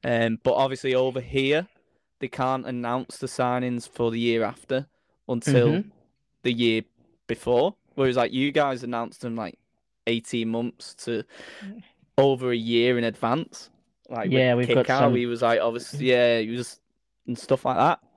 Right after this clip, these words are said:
Speaker 1: Um, so we kind of all knew that he was going, and we knew that Price was going. Um, but obviously, like, the, the, they couldn't announce it, so I don't know whether that affected Kai Pearce-Paul. But once it's come out, he's just,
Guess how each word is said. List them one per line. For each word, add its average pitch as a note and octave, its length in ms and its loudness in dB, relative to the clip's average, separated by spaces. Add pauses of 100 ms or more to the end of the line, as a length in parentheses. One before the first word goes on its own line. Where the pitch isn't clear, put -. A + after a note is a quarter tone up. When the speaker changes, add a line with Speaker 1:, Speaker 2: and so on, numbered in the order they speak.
(160)
Speaker 1:
Um, A#2 320 2
so A#2 400 -2
we C#3 140 -2
kind C#3+ 260 -2
of C#3 60 -2
all C3 160 2
knew A#2+ 240 -4
that B2+ 120 -6
he A#2 160 -10
was A#2+ 120 -14
going, B2+ 280 -6
and A#2+ 80 -8
we A2 80 -6
knew A#2+ 220 2
that A#2+ 140 -2
Price A#2 320 -4
was B2+ 120 -16
going. C3+ 300 2 (560)
Um, A#2 560 0
but A2+ 200 -2 (640)
obviously, B2 420 -2
like, A2 300 -2
the, A2+ 300 0 (160)
the, A2+ 160 -6 (680)
they A#2+ 120 2
couldn't A#2 260 2
announce A2+ 420 0
it, D3+ 180 4
so A#2+ 220 -2
I A#2 100 -10
don't B2 200 2
know B2 80 -2
whether A#2 200 2
that A2+ 180 2
affected - 520 -2
Kai A2+ 200 0
Pearce-Paul. C3 520 2
But B2+ 100 -2
once C3+ 280 0
it's - 120 -10
come B2 240 0
out, A#2+ 260 0
he's A2+ 220 -10
just, B2+ 240 -4